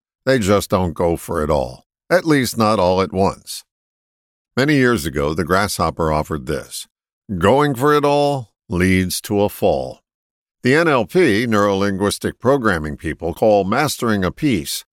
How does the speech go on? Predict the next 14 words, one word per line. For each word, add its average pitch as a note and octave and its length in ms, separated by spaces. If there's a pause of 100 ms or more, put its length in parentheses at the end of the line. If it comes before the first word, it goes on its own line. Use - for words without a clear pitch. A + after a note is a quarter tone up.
(200)
chunking A2+ 600
down. C#2+ 540 (420)
Like A2 180
they A2+ 140
say, C#3 340
you A2 80
just A2+ 300
can't B2 240
eat C3+ 180
a F2 140
whole G#2+ 380
cow A#2 340
at B2 120
once. - 540